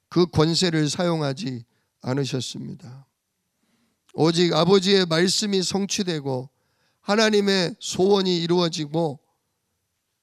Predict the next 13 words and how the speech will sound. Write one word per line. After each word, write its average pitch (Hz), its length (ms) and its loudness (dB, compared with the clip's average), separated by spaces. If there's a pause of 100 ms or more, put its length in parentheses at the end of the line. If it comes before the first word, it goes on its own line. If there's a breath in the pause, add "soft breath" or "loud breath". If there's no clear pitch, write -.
(120)
내 165 180 4
몸이 196 340 4
부서지고 160 720 -2
내가 160 320 0
억울한 175 420 0
일을 160 260 -2
당해도 139 640 -4 (1600)
사람들이 165 680 -2
구원 151 380 0
얻기를, 135 560 -8 (600)
마귀의 170 560 4
권세가 160 540 0
무너지기만을 147 1000 -2